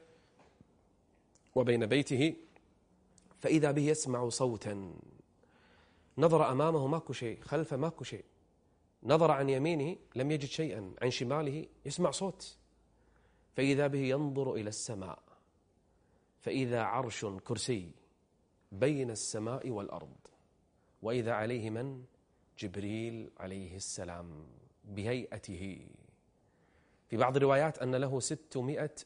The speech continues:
جناح، كل جناح يغطي الأفق كله.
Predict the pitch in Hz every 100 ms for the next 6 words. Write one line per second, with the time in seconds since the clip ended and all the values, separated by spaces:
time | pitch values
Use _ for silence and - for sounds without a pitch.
0 | _ _ 110 107 110 113 95 - - -
1 | - _ _ _ _ _ _ _ _ -
2 | 147 139 123 117 123 127 - 127 131 135
3 | - _ _ _ - 104 117 - - 104
4 | 95 - 123 139 151 131 117 92 92 90